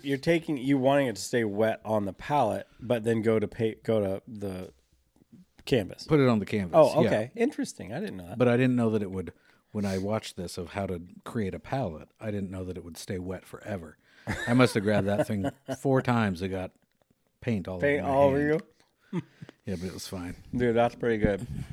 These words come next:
Speaker 1: That's funny. Yeah, I, I definitely have, um, you know, a, a life goal, bucket list thing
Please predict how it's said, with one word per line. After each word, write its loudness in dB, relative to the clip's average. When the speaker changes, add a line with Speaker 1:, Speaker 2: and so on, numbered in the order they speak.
Speaker 1:
That's -8
funny. -2
Yeah, 6
I, 2
I -2
definitely 2
have, 2
um, 0
you 0
know, 6
a, 0
a -4
life -2
goal, -4
bucket -6
list -8
thing -6